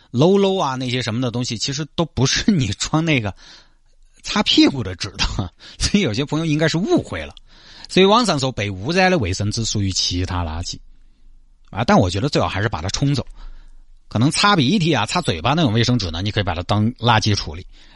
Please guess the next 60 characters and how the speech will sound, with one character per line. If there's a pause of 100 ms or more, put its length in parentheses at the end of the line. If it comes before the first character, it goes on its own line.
(120)
然
后
就
是
塑
料
袋、
烟
锅
巴、
大
骨
头、
贝
壳
这
些
东
西。 (320)
贝
壳
这
儿
注
意
啊，
大
家
平
常
喜
欢
吃
点
海
鲜，
自
己
屋
头
煮， (440)
整
点
啥
子 (280)
蛏
子
黄、
花
甲， (120)
这
颗
颗
不
能
当
餐
厨
垃
圾，